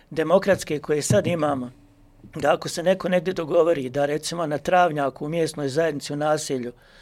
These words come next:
zida benzinsku pumpu, mi smo do sad imali mogućnost da zbor građana mjesne zajednice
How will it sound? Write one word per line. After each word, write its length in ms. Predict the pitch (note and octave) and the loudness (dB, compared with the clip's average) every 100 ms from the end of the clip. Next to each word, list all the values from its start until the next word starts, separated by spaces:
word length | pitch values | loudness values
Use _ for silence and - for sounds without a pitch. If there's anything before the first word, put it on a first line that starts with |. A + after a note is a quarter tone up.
| - D3 | -14 -6
zida 680 | C3+ F#3 C#3+ D#3+ C#3 C#3 _ _ _ - | 0 2 4 2 2 -2 _ _ _ -2
benzinsku 520 | F3+ F3 E3+ - E3+ | -2 0 -2 0 -4
pumpu, 440 | - F3+ C3+ - C#3 | -2 -2 -2 -6 -4
mi 180 | F3+ | -2
smo 180 | F3+ E3+ | -2 -4
do 180 | C#3 F3+ | 0 0
sad 220 | - C#3+ | 0 -4
imali 280 | F#3 F#3+ F3 | 0 2 2
mogućnost 560 | D3+ C#3 F3 E3+ D#3+ C3 | -2 -2 -2 -2 -6 -6
da 80 | |
zbor 260 | C3+ D3 D#3 | -4 -2 0
građana 500 | D3 D#3+ D#3 C#3+ D3 | 0 0 0 -2 -2
mjesne 380 | D#3+ D3+ D3 C#3+ | -4 -4 -4 -2
zajednice 600 | D3+ D#3+ D3 C3+ C#3+ | 0 0 -2 -4 -4